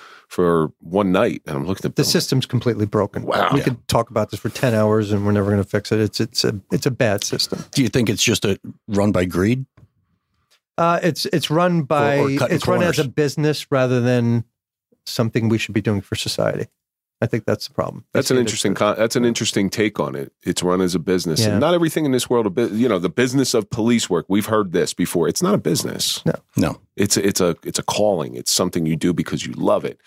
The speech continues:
Speaker 3: And
Speaker 1: And
Speaker 3: it's a
Speaker 1: there,
Speaker 3: lifestyle.
Speaker 1: there's benefits to it, of course. Now, you, you've worked through your residency, and,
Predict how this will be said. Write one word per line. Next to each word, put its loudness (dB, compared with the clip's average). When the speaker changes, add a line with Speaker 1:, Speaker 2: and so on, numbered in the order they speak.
Speaker 3:
And -12
Speaker 1:
And 2
Speaker 3:
it's 2
a 2
Speaker 1:
there, 2
Speaker 3:
lifestyle. 0
Speaker 1:
there's 2
benefits -2
to 0
it, 2
of -2
course. -2
Now, 2
you, 2
you've 0
worked 0
through 2
your 4
residency, 2
and, 0